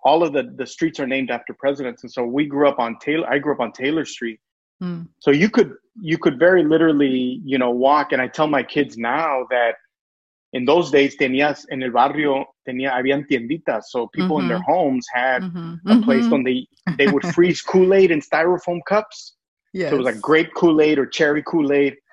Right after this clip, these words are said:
Speaker 2: <laughs>
Speaker 1: pour it in the styrofoam cup, put it in a freezer, y una peseta, one quarter, and on a hot summer day, you could
Speaker 2: Mm,
Speaker 1: go
Speaker 2: it's
Speaker 1: to
Speaker 2: the best
Speaker 1: somebody's house
Speaker 2: street
Speaker 1: and
Speaker 2: ever. <laughs>
Speaker 1: Oh, exactly.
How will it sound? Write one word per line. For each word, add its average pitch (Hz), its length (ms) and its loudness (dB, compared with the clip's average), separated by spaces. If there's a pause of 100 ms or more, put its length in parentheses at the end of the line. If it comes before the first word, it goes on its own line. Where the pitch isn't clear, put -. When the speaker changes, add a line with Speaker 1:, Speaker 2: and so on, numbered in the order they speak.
(100)
Speaker 2:
<laughs> - 200 -14
Speaker 1:
pour 165 200 6
it 165 40 -4
in 160 100 -6
the 143 60 -8
styrofoam 147 540 -4
cup, 147 260 -4
put 165 120 -4
it 160 100 -4
in 151 100 -4
a 131 60 -8
freezer, 151 460 -6
y 139 120 -8
una 165 180 -2
peseta, 160 460 -4
one 151 260 -2
quarter, 160 520 0 (180)
and 127 120 -4
on 120 100 -2
a 107 80 -4
hot 165 400 0
summer 156 360 -2
day, 135 380 0 (440)
you 147 100 -4
could - 120 -4
Speaker 2:
Mm, - 20 -10
Speaker 1:
go 147 160 4
Speaker 2:
it's 220 60 6
Speaker 1:
to 175 60 -2
Speaker 2:
the - 60 4
best - 240 2
Speaker 1:
somebody's - 0 -
house 262 100 4
Speaker 2:
street 254 200 4
Speaker 1:
and - 80 -2
Speaker 2:
ever. 240 460 2 (280)
<laughs> - 80 -
Speaker 1:
Oh, 269 80 6
exactly. 254 600 0